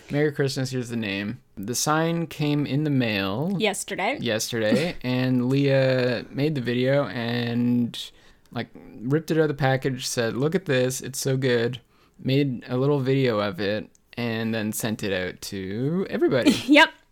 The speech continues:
Speaker 2: I was
Speaker 1: Immediately.
Speaker 2: like, "I can't wait. You know what? I just want everybody to know." So, again, it's twenty twenty. You do whatever you want that brings you joy.
Speaker 1: That's true.
Speaker 2: Like, <laughs> it's fine. So, do you want to say her name?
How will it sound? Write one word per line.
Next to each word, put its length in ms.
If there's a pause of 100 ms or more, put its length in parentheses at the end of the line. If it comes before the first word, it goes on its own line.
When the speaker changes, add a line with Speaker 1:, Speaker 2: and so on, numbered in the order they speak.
(160)
Speaker 2:
I 60
was 80
Speaker 1:
Immediately. 400
Speaker 2:
like, 140
"I 100
can't 260
wait. 340 (120)
You 100
know 100
what? 320
I 100
just 160
want 140
everybody 340
to 120
know." 260 (360)
So, 440 (640)
again, 240
it's 200
twenty 260
twenty. 280
You 140
do 120
whatever 260
you 120
want 220
that 140
brings 280
you 60
joy. 320 (160)
Speaker 1:
That's 160
true. 200 (460)
Speaker 2:
Like, 300 (340)
<laughs> 880
it's 180
fine. 280 (160)
So, 580 (500)
do 100
you 20
want 200
to 40
say 300
her 120
name? 300